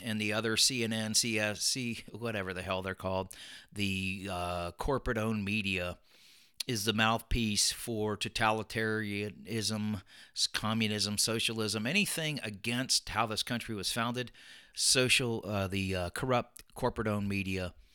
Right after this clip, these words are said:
is the mouthpiece. In this hit piece by Faux News, um, trying to create fear and panic amongst honest citizens, they're remarking about, "Okay, here comes the, the, the gun control."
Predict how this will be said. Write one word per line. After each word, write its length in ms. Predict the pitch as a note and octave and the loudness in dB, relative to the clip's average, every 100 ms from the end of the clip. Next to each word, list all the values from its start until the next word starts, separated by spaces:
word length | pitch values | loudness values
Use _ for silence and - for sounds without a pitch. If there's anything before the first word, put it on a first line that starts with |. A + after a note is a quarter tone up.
| - - | -20 -6
is 160 | A2 - | -2 0
the 80 | |
mouthpiece. 760 | G#2 F#2+ F#2+ - G#2 F#2 - - - _ _ _ _ _ - - | 0 0 -2 0 0 2 2 0 -6 _ _ _ _ _ -12 -2
In 160 | A#2+ | 2
this 200 | D#3+ D#3 | 6 8
hit 240 | D3 F3 - | 6 2 2
piece 340 | C3+ C3 - | 2 4 2
by 440 | - A2+ A2 G#2+ | 2 2 2 0
Faux 320 | G#2 - C3 A#2+ | 0 2 2 4
News, 540 | A#2+ A2 G2+ - - - - - _ - | 4 4 4 0 0 -6 -20 -20 _ -6
um, 520 | G2 F#2 F2+ F2+ E2+ - _ _ - | -2 0 -2 -4 -6 -12 _ _ -6
trying 240 | - A#2 A2 | 2 2 2
to 40 | |
create 300 | - A2+ - | 4 4 4
fear 240 | - A2 | -2 -2
and 80 | G#2 | 2
panic 380 | - A2 G#2+ G#2 | 2 2 -2 -2
amongst 420 | G#2 G#2 - - | -4 -2 -2 -2
honest 300 | G2+ G#2 A2 | -2 -2 2
citizens, 560 | - G2+ F#2 F#2 F#2+ - _ _ _ _ _ _ _ _ - - - - - | 2 2 -2 -4 -4 -6 _ _ _ _ _ _ _ _ -20 -20 -20 -12 -2
they're 120 | G#2+ | 2
remarking 560 | G#2 G#2+ A2 - A2 | 4 4 4 2 0
about, 320 | G2+ G2+ G2 - | 2 2 2 2
"Okay, 380 | A2 A#2+ A2 | -2 0 0
here 160 | F#2 A2 | 2 2
comes 320 | - A#2 G#2+ | 2 -2 0
the, 160 | A2+ G2+ - - - G#2 | 0 0 -4 -20 -12 -2
the, 260 | G2 F#2+ | 0 0
the 140 | F#2 G2+ | 0 0
gun 240 | G#2+ A#2+ | 2 2
control." 460 | A2 - F#2 F2 | 0 -4 -4 -4